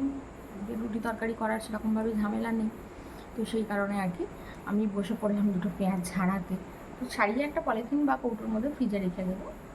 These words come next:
দু তিন দিন থাকবে। তো যাই হোক, চলো আজকে আর পর্বটা বেশি বড় করছি না, খালি পেঁয়াজগুলো ছাড়িয়ে নিয়ে গাটা ধুয়ে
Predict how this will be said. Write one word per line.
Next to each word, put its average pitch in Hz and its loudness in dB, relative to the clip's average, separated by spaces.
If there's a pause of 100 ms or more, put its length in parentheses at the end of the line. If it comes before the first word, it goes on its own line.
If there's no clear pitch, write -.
(300)
দু 302 2
তিন 233 2
দিন 208 4
থাকবে। 185 2 (680)
তো 254 0
যাই 262 6
হোক, 311 6 (120)
চলো 262 6
আজকে 233 4
আর 240 2
পর্বটা 233 2
বেশি 233 0
বড় 233 2
করছি 247 -2
না, 226 0
খালি 233 -2 (200)
পেঁয়াজগুলো 202 0
ছাড়িয়ে 196 0
নিয়ে 208 2 (540)
গাটা 185 4
ধুয়ে 220 2